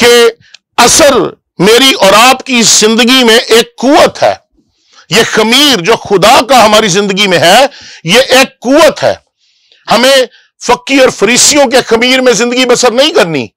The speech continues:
बल्कि हमें खुदा के खमीर में, spiritual influence में, दुनिया, रूहानी असर में जिंदगी बसर करने की जरूरत है।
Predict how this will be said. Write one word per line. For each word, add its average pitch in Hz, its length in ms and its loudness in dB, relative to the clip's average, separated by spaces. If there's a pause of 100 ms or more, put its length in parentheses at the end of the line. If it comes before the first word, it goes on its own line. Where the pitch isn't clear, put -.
(320)
बल्कि 233 280 0
हमें 254 260 2
खुदा 233 460 2
के 226 180 0
खमीर 208 440 0
में, 113 240 -4 (100)
spiritual 262 720 0 (400)
influence 262 480 0
में, 113 360 -6
दुनिया, 214 400 2
रूहानी 254 580 2 (120)
असर 302 320 0
में 233 220 0 (300)
जिंदगी 226 420 -2
बसर 202 260 -2
करने 196 280 -2
की - 140 -6
जरूरत 143 320 0
है। 92 160 -4